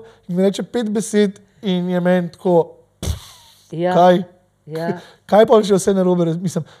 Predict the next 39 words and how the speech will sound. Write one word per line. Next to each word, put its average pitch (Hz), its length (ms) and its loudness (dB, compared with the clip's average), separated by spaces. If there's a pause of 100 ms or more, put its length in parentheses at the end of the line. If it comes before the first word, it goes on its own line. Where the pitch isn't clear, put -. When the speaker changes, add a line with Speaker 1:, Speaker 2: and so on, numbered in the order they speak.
(120)
Speaker 1:
kaj 220 260 4
še 214 160 -2
vse 190 200 -2
pol 185 220 0
bi 180 100 0
lahko 175 240 -4
drugače 160 480 -4
Speaker 2:
Ja, 156 60 -8
Speaker 1:
razmišljal? 151 520 -8
Speaker 2:
ja. 156 200 -14 (200)
Speaker 1:
To 208 140 0
ti 196 140 -2
pa, 165 160 -6
to 190 160 -2
je 180 80 0
pa, 165 160 -4 (340)
je 180 160 -6
kar 202 220 -4
malo 180 220 -2
tako, 165 260 -6 (180)
ehm, 147 540 -6 (720)
dober 151 200 -6
Speaker 2:
Fino, 196 180 -4
Speaker 1:
občutek 143 160 -8
Speaker 2:
ne? 175 160 -6
Speaker 1:
je, 135 120 -16
ful 131 100 -18
Speaker 2:
Fino, 208 200 -8
Speaker 1:
dober 147 140 -12
Speaker 2:
ja. 175 120 -10
Speaker 1:
občutek 165 200 -14
Speaker 2:
To, 240 160 -6
to 285 100 -12
Speaker 1:
je. 254 40 -10
Speaker 2:
bi 196 100 -10
mo-, 185 180 -10
to, 226 140 -10
to 220 160 -12 (140)
treniraš 190 600 -10